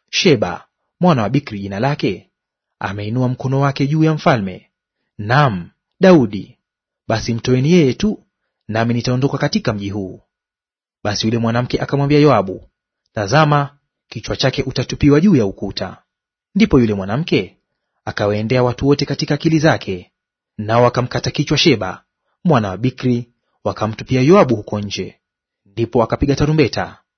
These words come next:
nao wakatawanyika kutoka mjini, kila mtu hemani kwake. Naye Yoabu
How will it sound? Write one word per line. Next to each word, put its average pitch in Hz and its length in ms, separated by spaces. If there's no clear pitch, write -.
nao 117 240
wakatawanyika 131 600
kutoka - 320
mjini, 123 480
kila 202 200
mtu 165 200
hemani 104 300
kwake. - 540
Naye 110 200
Yoabu 156 540